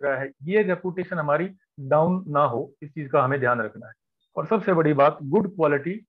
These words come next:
मेडिसिन को बेचना। हमारा, हम जब दवाइयां लेते हैं तो हमें, हमें खुद ही पता होता है कि ये दवाई किस रूप में आई है, कैसे आई है। अगर वो ठीक temperature पे control होके आई है तो definitely it is a,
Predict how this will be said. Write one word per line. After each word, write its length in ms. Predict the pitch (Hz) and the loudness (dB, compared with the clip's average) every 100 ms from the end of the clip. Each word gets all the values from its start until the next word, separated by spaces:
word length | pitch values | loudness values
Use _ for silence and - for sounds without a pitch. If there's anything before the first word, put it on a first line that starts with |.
| _ 151 | _ -4
मेडिसिन 420 | 143 131 127 139 | -4 -4 -6 -10
को 180 | - 135 | -6 -2
बेचना। 400 | 123 123 143 - _ _ _ _ _ _ - | -2 -2 -10 -10 _ _ _ _ _ _ -6
हमारा, 500 | 147 156 180 208 214 - _ 156 | 0 4 6 4 2 -4 _ -6
हम 240 | 180 170 | -4 -4
जब 220 | 190 175 | -6 -6
दवाइयां 340 | 147 151 190 185 | 0 0 2 0
लेते 260 | 160 160 | -2 -6
हैं 160 | 180 170 | -6 -6
तो 160 | 170 180 | -6 -6
हमें, 360 | 160 190 202 - | -4 -6 -8 -10
हमें 260 | 147 180 185 | -8 -8 -4
खुद 160 | 220 | 0
ही 60 | 247 | 2
पता 220 | 277 - | 2 4
होता 220 | 165 143 | 2 4
है 80 | 170 | 0
कि 100 | 175 | 0
ये 60 | 190 | -4
दवाई 260 | 156 165 | -2 -2
किस 200 | 185 202 180 _ - | -2 -8 -12 _ -6
रूप 160 | 156 147 | -4 -4
में 120 | 156 | -2
आई 180 | 143 139 | 0 0
है, 80 | 165 | -2
कैसे 320 | 165 135 135 | -2 -4 -2
आई 180 | 117 107 | -2 -4
है। 120 | 110 _ _ _ _ _ | -12 _ _ _ _ _
अगर 200 | 143 170 | -4 0
वो 80 | 180 | 0
ठीक 240 | 175 190 190 | 0 -4 -2
temperature 480 | 151 143 156 175 | -2 0 -2 -2
पे 160 | 165 170 | -4 -6
control 380 | 165 151 156 175 | -6 -6 -2 0
होके 220 | 160 165 | 0 0
आई 140 | 165 175 | -2 -2
है 60 | |
तो 120 | 180 | -4
definitely 560 | 165 165 160 147 - 156 | -4 -4 -4 -10 -8 -8
it 80 | 156 | -6
is 120 | 151 | -6
a, 240 | 220 - | -6 -6